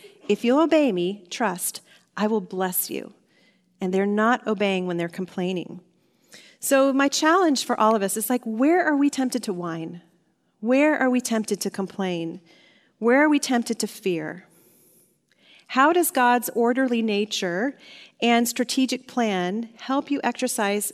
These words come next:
patience in the places where you're waiting upon the Lord?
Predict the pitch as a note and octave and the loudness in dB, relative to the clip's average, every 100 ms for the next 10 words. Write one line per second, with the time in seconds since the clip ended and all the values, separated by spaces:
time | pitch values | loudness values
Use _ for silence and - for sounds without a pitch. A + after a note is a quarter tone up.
0 | - - D#4+ D#4 - - - - - - | -12 -4 -2 -2 -6 -8 -8 -8 -10 -20
1 | - - A#3+ A#3 B3 B3 B3 A#3+ G#3+ G#3+ | -14 -2 0 0 2 0 2 -2 -2 0
2 | G#3 G3+ F#3+ A3 G3+ A3 A3 G3+ F#3 F#3+ | 0 0 0 -2 0 0 0 -2 -4 -6
3 | E3+ D#3+ - - | -6 -8 -10 -12